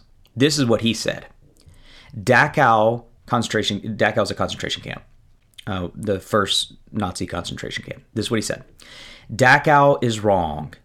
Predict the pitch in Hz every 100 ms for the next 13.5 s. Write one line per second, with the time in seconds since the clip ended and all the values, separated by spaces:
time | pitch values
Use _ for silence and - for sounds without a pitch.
0 | _ _ _ _ 104 90 90 80 87 82
1 | - - - - _ _ _ - - _
2 | - 123 170 147 104 90 82 _ _ -
3 | 101 95 - 95 - - - - _ _
4 | - 101 - 117 127 139 135 135 131 113
5 | 120 90 82 90 104 - 110 90 95 98
6 | 90 85 - 92 - 98 - - - 101
7 | - 233 - - - - - - - _
8 | _ - - 98 92 - 110 104 - -
9 | - 87 - - - _ _ _ _ _
10 | _ - _ _ _ _ _ - - -
11 | 95 107 110 147 - 135 135 139 120 110
12 | 98 - 95 - - - - - - 98
13 | 95 82 78 - -